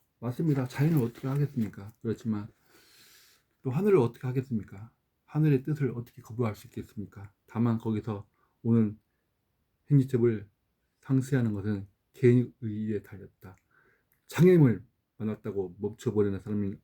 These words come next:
앞으로 더 나아갈 수 없다. 그 상황을 뚫고 나아갈 수 있는 대안을 만들 때 새로운 역사에 쓰인다는 사실을 삐에 새기를 바랍니다. 여러분들, 제가 책을 보는 이유도 제 역사를 다시 한번 쓰는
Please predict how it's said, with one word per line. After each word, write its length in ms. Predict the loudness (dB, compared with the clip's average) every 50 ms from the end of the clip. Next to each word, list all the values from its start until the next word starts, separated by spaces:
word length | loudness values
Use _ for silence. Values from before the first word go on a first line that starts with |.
| _
앞으로 320 | -12 -12 -6 -4 -4 -4 -4
더 240 | -6 -12 -12 -14 _ _ _ _ _
나아갈 380 | _ -12 -12 -12 -12 -14 -14 -16
수 180 | -16 -16 -16
없다. 400 | -16 -16 -12 _ -4 -4 -4 -6 -10 _ _ _ _ _ _ _
그 160 | 0 0 0
상황을 480 | 0 0 -2 2 4 4 4 4 2 -2 _
뚫고 480 | 2 2 2 2 0 0 0 0 0 -6 _ _ _ _ _ _ _
나아갈 320 | -10 -8 -6 -6 -6 -6
수 140 | -6 -6 -4
있는 320 | -4 -4 -4 -6 -8 -12 -18 _ _ _ _ _ _
대안을 280 | _ -4 -4 -2 -2
만들 300 | -4 -4 -6 -6 -8 -10 -14 _
때 240 | _ -6 -6 -6 -10 _ _ _ _ _ _ _ _ _ _
새로운 440 | 2 4 6 6 6 4 2 0 -4 _ _ _ _ _ _ _ _ _ _
역사에 420 | -8 -8 -8 -4 -2 0 0 0 -2 -6 _ _ _ _ _ _ _
쓰인다는 380 | _ 2 2 4 4 4 2 0
사실을 420 | -4 -8 -8 -4 -4 -4 -4 -6 _ _ _
삐에 360 | -4 -2 6 6 6 6 6 -2 _ _ _
새기를 380 | _ -10 -8 -6 -6 -6 -8 -10
바랍니다. 260 | -14 -14 -12 -8 -6
여러분들, 420 | -6 -4 -2 -2 0 0 -2 -4 -8 _ _ _ _ _
제가 280 | 4 6 6 6 4 -2
책을 320 | -6 -6 -6 -6 -6 -6
보는 300 | -6 -6 -4 -4 -6 -4
이유도 440 | -4 -4 -4 -2 -4 -6 -8 -10 -12 _ _ _ _ _ _ _
제 340 | 2 6 8 8 8 6 0
역사를 340 | -8 -12 -10 -8 -8 -8 -6
다시 240 | -6 -6 -6 -6 -4
한번 260 | -4 -4 -6 -6 -10
쓰는 420 | -16 _ _ -6 -4 -4 -4 -6